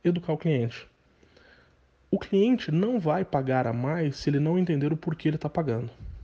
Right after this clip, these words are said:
E aí, e aí existem algumas, é, é, é, variáveis aí nessa conta, né? Então, primeiro, óbvio, tem uma foto de qualidade. Você tem que ter uma foto de qualidade pra ele olhar pra sua foto e falar, "Opa, isso aqui é diferente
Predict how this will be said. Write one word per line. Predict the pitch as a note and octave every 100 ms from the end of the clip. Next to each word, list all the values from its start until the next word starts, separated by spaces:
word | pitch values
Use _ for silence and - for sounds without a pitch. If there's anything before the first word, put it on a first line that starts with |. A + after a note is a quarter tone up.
| - - - _ - -
E | D#3+
aí, | E3 E3 G3 -
e | E3+
aí | F3 F3+
existem | F#3+ F3+ F3+ F#3+
algumas, | F#3 D3 D#3 F#3+ D#3+ A2+ - - - - - - - _ -
é, |
é, | A#2+ B2 - G#2+
é, | B2
variáveis | B2 A#2+ A2+ A2 A#2 A2+
aí | A2+
nessa | A2+ -
conta, | - G#2 A2 -
né? | A#2+
Então, | A#2+ A#2+
primeiro, | C3 D3+ D3+ D#3
óbvio, | C3 C3+ B2 B2
tem | - A2+
uma | A2+ F#2+ -
foto | - - C3 C3+ C3+
de | D#3
qualidade. | B2+ B2 A#2+ C#3 F3 - _
Você | -
tem | - B2+
que |
ter | A#2+
uma | A#2
foto | - A#2 -
de | C#3
qualidade | C3+ D3 C#3+ F#3
pra | F3+
ele | C3+
olhar | C3+ B2
pra | C#3
sua | - C#3+
foto | - D3+ -
e |
falar, | F3 C#3
"Opa, | C#3 - E2 - - - - -
isso | - F3+
aqui | -
é | C3
diferente | - F#3+ F3+ B2 A2